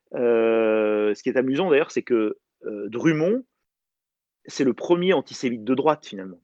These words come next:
parce que, euh, jusque-là, euh, l'antisémitisme est une affaire de, de socialistes en fait. C'est le, ce sont des socialistes, Toussenel, et cetera, qui sont,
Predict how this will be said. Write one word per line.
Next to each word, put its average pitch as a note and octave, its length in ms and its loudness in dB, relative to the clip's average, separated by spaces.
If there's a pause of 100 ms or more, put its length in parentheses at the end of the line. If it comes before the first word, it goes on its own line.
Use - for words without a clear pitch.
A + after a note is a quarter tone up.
(100)
parce - 240 -12
que, C3+ 340 0
euh, F#2+ 320 -4
jusque-là, A2+ 720 -2 (480)
euh, F#2+ 220 -6
l'antisémitisme G#2+ 1120 -10 (400)
est C#3 320 6 (160)
une A2+ 160 -10
affaire C3+ 380 -2
de, G2+ 520 -6
de G2+ 80 -12
socialistes D#3 500 -2
en - 60 -14
fait. - 160 -20
C'est - 80 -10
le, - 100 -12 (220)
ce - 60 -20
sont B2+ 100 -4
des A2+ 80 -2
socialistes, - 680 0 (220)
Toussenel, B2+ 480 0
et G2 60 -4
cetera, A#2+ 420 -2 (380)
qui G3 400 0
sont, F3+ 320 -4